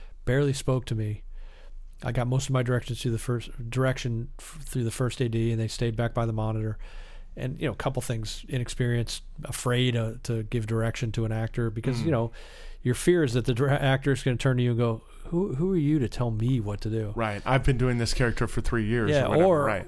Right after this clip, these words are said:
Speaker 1: or, like, I've been, I, in my career, you know, I've been lucky. I've, I, you know, Dennis Hopper, James Caan, Faye Dunaway,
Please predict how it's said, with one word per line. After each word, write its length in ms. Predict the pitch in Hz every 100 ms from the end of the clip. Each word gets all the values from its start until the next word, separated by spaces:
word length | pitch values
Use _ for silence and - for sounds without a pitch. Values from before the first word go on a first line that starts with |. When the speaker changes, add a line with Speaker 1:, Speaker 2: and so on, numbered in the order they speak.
| -
Speaker 1:
or, 140 | 160
like, 200 | 143 135
I've 140 | 147
been, 240 | 156 131 131
I, 120 | 127 127
in 120 | 135
my 120 | 131
career, 320 | - 135 127
you 80 | 120
know, 100 | 120
I've 100 | 123
been 120 | 123
lucky. 240 | 123 123 120
I've, 160 | 113
I, 120 | 117
you 100 | 113
know, 220 | 110 104 104 - - - - - - - - -
Dennis 300 | 120 117 -
Hopper, 400 | 123 120 123 117
James 400 | 110 117 117 -
Caan, 600 | - 117 120 117 113 113
Faye 280 | - 120 117
Dunaway, 800 | 117 117 113 113 113 113 113